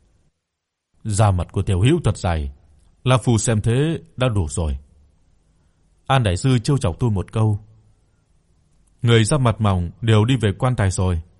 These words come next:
Tôi cũng cười hăng hắc rồi nói: "Lời này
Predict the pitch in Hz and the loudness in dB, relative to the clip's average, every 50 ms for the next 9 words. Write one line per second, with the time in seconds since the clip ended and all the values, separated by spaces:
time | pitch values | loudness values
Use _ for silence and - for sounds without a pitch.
0 | _ _ _ _ _ _ _ _ _ _ _ _ _ _ _ 135 131 123 113 175 | _ _ _ _ _ _ _ _ _ _ _ _ _ _ _ 2 2 4 2 0
1 | 170 143 - 107 95 98 113 123 131 170 160 - - 85 82 87 87 208 151 165 | -2 0 0 0 0 0 -2 -2 -4 -4 -6 -4 -6 -6 -4 -2 -2 -2 -4 -4
2 | 160 - _ _ _ _ _ _ _ _ _ _ _ _ _ _ _ _ _ _ | -6 -10 _ _ _ _ _ _ _ _ _ _ _ _ _ _ _ _ _ _
3 | _ _ _ _ _ _ - 117 113 104 95 98 92 87 85 82 80 80 | _ _ _ _ _ _ 0 2 2 4 2 2 0 0 0 -2 -2 -4